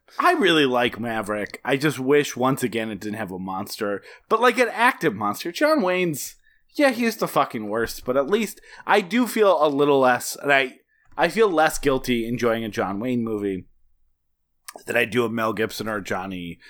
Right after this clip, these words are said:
uh, Depp movie or anything like that, just because, yeah, like, not only is he dead and gone, but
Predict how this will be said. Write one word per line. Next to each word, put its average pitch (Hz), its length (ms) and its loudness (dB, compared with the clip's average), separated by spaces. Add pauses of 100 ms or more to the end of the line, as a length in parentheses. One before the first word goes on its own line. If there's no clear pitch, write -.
(380)
uh, 98 320 -10
Depp 131 280 -4 (180)
movie 117 380 -4
or 113 100 -8
anything 120 260 -8
like 143 140 -6
that, 233 140 2
just 170 160 -8
because, 165 300 -2
yeah, 214 180 4
like, 143 340 2 (380)
not 202 320 4
only 196 440 2
is 139 220 2
he 156 200 -4
dead 131 280 0
and 120 160 -4
gone, 120 640 2
but 127 240 2